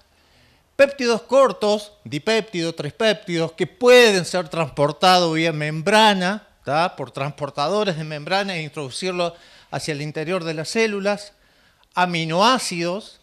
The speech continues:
ácidos húmicos, fúlvicos, derivado de quitosano, extracto de alga, extracto de plantas, ¿De dónde? De los meristemas apicales. ¿Por qué?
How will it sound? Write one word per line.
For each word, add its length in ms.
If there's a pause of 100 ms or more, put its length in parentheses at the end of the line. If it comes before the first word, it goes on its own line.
(420)
ácidos 420
húmicos, 480
fúlvicos, 840 (480)
derivado 460
de 80
quitosano, 680
extracto 420
de 120
alga, 320
extracto 420
de 80
plantas, 800 (560)
¿De 60
dónde? 520 (240)
De 120
los 120
meristemas 560
apicales. 680 (160)
¿Por 180
qué? 400